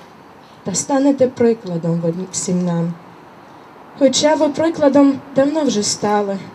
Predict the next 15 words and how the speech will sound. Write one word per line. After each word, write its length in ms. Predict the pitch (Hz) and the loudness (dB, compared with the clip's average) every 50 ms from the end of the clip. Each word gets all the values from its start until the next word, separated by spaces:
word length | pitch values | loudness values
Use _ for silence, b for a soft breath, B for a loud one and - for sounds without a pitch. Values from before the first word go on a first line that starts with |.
| - - - - - - - - - - - - | -20 -20 -20 -20 -20 -20 -20 -20 -20 -20 -6 -4
коли 220 | 226 208 220 214 | -2 0 0 -2
стояли 580 | 214 - - 226 202 214 247 269 285 269 220 202 | -4 -4 -4 -2 0 2 2 2 2 0 0 0
на 120 | 202 214 | 0 0
Майдані 560 | 202 196 196 190 185 202 190 185 185 185 185 | -2 -2 -4 -4 -4 -4 -2 0 2 2 2
в, 40 | 180 | 0
в 360 | 180 - - - - - - | -2 -6 -12 -18 -18 -8 -6
ту 80 | - 208 196 - | -6 -6 -4 -4
ніч 480 | 196 185 185 190 185 185 185 - - - - - - - - - - - - - - - - - - - - - | -2 -2 0 0 0 -2 -2 -6 -10 -12 -14 -18 -20 -20 -20 -20 -20 -20 -20 -20 -20 -20 -20 -20 -20 -20 -10 -2
і 100 | 233 220 | -2 0
барикаду 580 | 190 214 214 214 220 220 - 233 247 247 247 247 | 0 2 0 0 -2 0 0 2 2 4 2 2
свою 420 | 247 - 226 220 220 226 240 233 | 0 0 0 2 4 6 6 6
збудували, 840 | 220 - - - 226 208 226 208 208 214 208 208 202 196 196 190 196 - - - - - - - - - - - - - - - | 4 4 2 2 4 4 4 2 2 0 0 -2 -2 -2 -2 -4 -6 -8 -12 -18 -20 -20 -20 -20 -20 -20 -20 -20 -20 -20 -2 2
боролись 400 | 214 208 233 277 320 311 311 277 | 4 4 6 4 4 2 -2 -2
за 140 | - 254 254 | -2 0 0
свободу 720 | - - - 254 240 - 190 190 180 170 170 175 180 | 0 2 2 2 2 4 4 4 4 4 4 0 -2